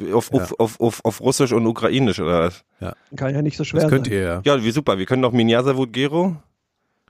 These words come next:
Speaker 2: Also, was ich eigentlich nur sagen will, wir werden über unseren Twitter-Account, das muss man sagen, weil das werden wir, glaub ich, da mehr oder weniger, äh, ankündigen,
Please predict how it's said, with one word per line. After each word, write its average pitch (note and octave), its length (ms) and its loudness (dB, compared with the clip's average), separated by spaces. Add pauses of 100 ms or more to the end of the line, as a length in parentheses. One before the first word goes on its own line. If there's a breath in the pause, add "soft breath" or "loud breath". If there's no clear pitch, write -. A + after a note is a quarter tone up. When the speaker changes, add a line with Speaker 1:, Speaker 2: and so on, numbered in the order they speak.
(300)
Speaker 2:
Also, C3 260 2
was C#3+ 380 0
ich D#3 120 2
eigentlich C#3+ 140 0
nur D3 100 4
sagen C3 320 2
will, C3 160 4
wir B2 100 2
werden C#3+ 240 2
über C3 220 2
unseren B2 240 0
Twitter-Account, G#2 760 0
das G2 80 -4
muss A2 160 -4
man G#2+ 140 0
sagen, A2+ 260 2
weil G2 120 2
das G2+ 140 -6
werden G#2+ 140 0
wir, G#2 80 0
glaub G2 140 0
ich, - 100 -8
da A#2+ 300 2
mehr G#2+ 180 -4
oder G2+ 160 -4
weniger, F#2+ 920 -4
äh, - 60 -18
ankündigen, G#2+ 760 -2